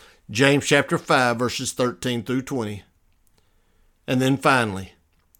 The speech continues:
his steps leads us to the valley of death. As we walk through this life, the child of God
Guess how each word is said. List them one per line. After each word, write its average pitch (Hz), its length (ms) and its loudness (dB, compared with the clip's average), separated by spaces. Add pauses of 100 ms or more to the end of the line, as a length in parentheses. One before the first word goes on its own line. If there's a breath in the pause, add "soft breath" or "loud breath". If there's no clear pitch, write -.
(580)
his 160 260 2
steps - 640 2 (140)
leads 143 360 2
us 151 240 4
to 147 120 -4
the 123 100 -2
valley 123 340 2
of 131 140 -2
death. 113 400 -2 (1120)
As 175 200 6
we 196 120 8
walk 214 360 8
through 208 180 10
this 156 300 4
life, 143 600 4
the 139 140 -4
child 160 380 6
of 165 160 -4
God 143 540 4